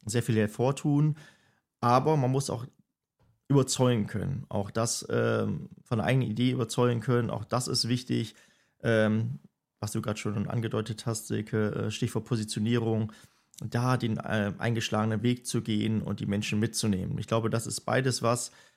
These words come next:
Man darf da nicht so ganz wie so ein Holzhacker, äh, durch den Wald gehen und sagen, „Das ist jetzt meine Meinung, ich höre mir das andere nicht an, was hier, äh, erläutert wird.“ Wie gesagt, viele Ideen und, Ideen und Anregungen kommen häufig dann auch zusammen, Menschen mitnehmen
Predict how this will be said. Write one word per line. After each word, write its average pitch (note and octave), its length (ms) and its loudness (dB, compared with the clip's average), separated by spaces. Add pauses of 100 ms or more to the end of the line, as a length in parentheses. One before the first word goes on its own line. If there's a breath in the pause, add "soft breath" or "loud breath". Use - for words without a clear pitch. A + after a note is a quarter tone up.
(120 soft breath)
Man A2+ 120 2
darf C3+ 180 2
da B2+ 140 2
nicht C#3 140 0
so B2+ 100 -2
ganz C3+ 240 0
wie B2+ 60 -2
so A#2+ 80 -2
ein A2+ 80 2
Holzhacker, B2+ 600 2
äh, A#2+ 60 -2
durch A#2+ 180 -2
den A2+ 200 -2
Wald D3 240 4
gehen C#3+ 220 4
und A#2+ 100 -2
sagen, A#2+ 260 2
„Das A#2+ 120 0
ist - 40 -2
jetzt B2 120 -2
meine A#2 200 2
Meinung, C3+ 380 2
ich - 140 -4
höre B2+ 80 2
mir A2+ 100 -2
das A2+ 100 -4
andere A#2 180 -2
nicht A2 160 -6
an, B2+ 120 -2
was C#3 140 -2
hier, C3 280 2
äh, B2 120 0
erläutert B2 400 0
wird.“ A#2+ 260 0 (260 soft breath)
Wie A#2 100 2
gesagt, A2+ 300 0
viele - 240 -2
Ideen A#2+ 540 0
und, A2+ 220 -2
Ideen B2 320 0
und A2+ 80 -2
Anregungen A#2 440 -2
kommen A#2 240 0
häufig A#2+ 400 -2 (480 soft breath)
dann A#2 160 2
auch A2+ 180 -2
zusammen, B2+ 720 4 (520 loud breath)
Menschen C3+ 380 4
mitnehmen B2 580 2